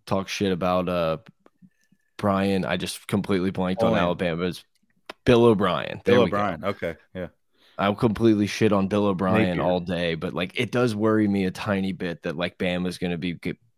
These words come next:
Speaker 1: like, game planning for two weeks of, like, hey, they're gonna, they're gonna, like, think that Harold Perkins can do this, and we're just gonna attack him with shit he's, like, never seen. And, like,
Speaker 2: And
Speaker 1: that's,
Speaker 2: that's
Speaker 1: that worries me a tiny bit.
Speaker 2: Of course, of course. I mean, they're gonna do that, but at the same time, I,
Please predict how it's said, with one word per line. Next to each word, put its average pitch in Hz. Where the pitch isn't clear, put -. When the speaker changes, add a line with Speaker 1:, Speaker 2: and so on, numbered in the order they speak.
Speaker 1:
like, 90
game 90
planning 90
for 85
two 98
weeks 87
of, 82
like, 85
hey, 95
they're 95
gonna, 110
they're 98
gonna, 117
like, 92
think 92
that 87
Harold 90
Perkins 87
can 90
do 87
this, 101
and 107
we're 98
just 92
gonna 104
attack 85
him 90
with 80
shit 80
he's, 87
like, 82
never 80
seen. -
And, 110
like, 107
Speaker 2:
And 117
Speaker 1:
that's, 117
Speaker 2:
that's 117
Speaker 1:
that 107
worries 120
me 120
a 107
tiny 104
bit. 87
Speaker 2:
Of -
course, -
of 117
course. 131
I 127
mean, 135
they're 147
gonna 185
do 98
that, 95
but 117
at 143
the 160
same 151
time, 135
I, -